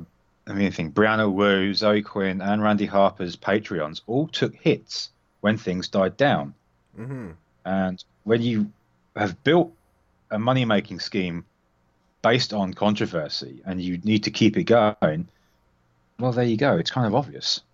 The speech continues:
Speaker 2: Yeah, I, I would, uh, I would be inclined to agree there. It, it's, it's more like, um,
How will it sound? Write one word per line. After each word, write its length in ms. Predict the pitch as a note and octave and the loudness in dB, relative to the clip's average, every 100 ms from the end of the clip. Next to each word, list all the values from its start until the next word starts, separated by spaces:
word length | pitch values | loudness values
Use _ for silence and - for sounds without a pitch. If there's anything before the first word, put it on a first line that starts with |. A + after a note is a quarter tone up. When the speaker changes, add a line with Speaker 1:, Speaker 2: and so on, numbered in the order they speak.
| _ _ - - - - _ | _ _ -20 -20 -20 -20 _
Speaker 2:
Yeah, 100 | - C#3 C#3+ - F3+ | -20 -16 -16 -12 -4
I, 140 | G3+ G3 - - | -4 -4 -14 -4
I 120 | D#3 | -2
would, 300 | G#3 A3+ F3 | 0 -2 -4
uh, 240 | F#3+ F3 D#3+ | -2 0 0
I 60 | E3 | -2
would 140 | E3+ | -2
be 100 | F3+ | -6
inclined 320 | D#3+ D3+ D3 | -6 -6 -6
to 60 | C3+ | -6
agree 180 | A#2 D#3+ | -6 -4
there. 220 | B2 F#2 | -4 -4
It, 260 | B2 C3 - | -6 -6 -6
it's, 400 | D3+ C#3+ - - | -10 -8 -10 -10
it's 180 | A3 D3 | -12 -8
more 180 | E3+ G#3 | -4 -4
like, 280 | G3+ F#3+ | -4 -4
um, 540 | D3+ C#3 C3 A#2+ G#2+ | -2 -2 -2 -6 -10